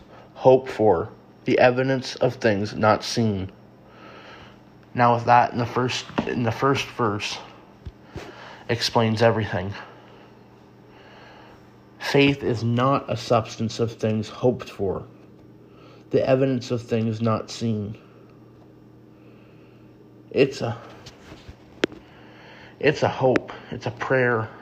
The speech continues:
And it's as soon as you pray that prayer, you get in agreement with it and it's on its way. And then you're gonna start to see, once you get in an agreement and it's on, you believe it's on its way,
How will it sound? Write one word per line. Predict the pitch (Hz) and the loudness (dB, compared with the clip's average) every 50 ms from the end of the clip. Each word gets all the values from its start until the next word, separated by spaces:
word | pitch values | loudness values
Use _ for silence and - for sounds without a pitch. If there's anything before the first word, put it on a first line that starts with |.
| - - - - - - - - - - - - - - - - - - - - - - - - - - - - - | -20 -20 -20 -20 -20 -20 -20 -20 -20 -20 -20 -20 -20 -20 -20 -20 -20 -20 -20 -20 -20 -20 -20 -20 -20 -20 -20 -10 -4
And | 123 131 | -2 -2
it's | 131 117 - - | 0 0 0 0
as | - - - | 0 2 0
soon | - 143 147 143 | 0 0 0 0
as | 139 117 110 | 0 -2 -4
you | 127 127 | -8 -10
pray | - - - 139 135 | -8 -4 -2 0 2
that | 131 127 110 - | 2 2 0 0
prayer, | - - 135 135 135 139 139 - - - - - - - | -4 -4 -2 -2 -2 -2 -4 -6 -10 -14 -10 -8 -8 -6
you | - 139 139 | -4 -4 0
get | 127 131 123 113 | 2 2 2 2
in | - 113 | 0 -2
agreement | 113 113 107 - 113 120 131 131 131 127 - - | -4 -6 -8 -10 -4 -2 0 0 0 0 0 0
with | 117 110 101 - | 0 0 2 2
it | 135 113 | 0 0
and | 104 101 | 2 0
it's | 110 110 - - | -2 -2 0 0
on | 120 117 117 104 | 2 2 2 2
its | - - - - | 0 -4 -6 -6
way. | 95 87 85 82 90 - - - - - - - - - - - - - - - - - - - - - - - - - - - - - - - - - - | -4 -4 -4 -4 -6 -10 -14 -20 -20 -20 -20 -20 -20 -20 -20 -20 -20 -20 -20 -20 -20 -20 -20 -20 -20 -20 -20 -20 -20 -20 -20 -20 -20 -20 -20 -20 -16 -6 -4
And | 127 127 127 | -2 0 2
then | 127 139 143 | 2 2 2
you're | 147 147 | 2 2
gonna | 135 147 139 123 113 | 2 2 2 2 0
start | - - 139 143 135 139 | -2 0 2 2 2 2
to | - 120 | -2 -6
see, | - - 139 143 | -4 -4 -2 -2
once | 131 131 127 120 - - | 0 0 -2 -2 -4 -4
you | 135 | -4
get | 131 135 120 | -4 -4 -4
in | 110 | -4
an | 117 113 117 | -4 -4 -4
agreement | 113 120 127 135 139 127 - | -4 -2 -2 -2 -2 -2 -4
and | 120 120 | -4 -4
it's | 110 - - | -6 -4 -4
on, | 123 113 123 117 117 | -4 -4 -2 -2 -2
you | 131 131 | -2 -2
believe | 120 120 113 123 135 135 117 | -2 -2 -2 0 0 0 -2
it's | 104 98 - - | -2 -4 -2 0
on | 123 123 120 | 2 2 2
its | 101 - - | 0 -4 -4
way, | 117 117 117 117 127 131 | -2 0 0 0 0 -4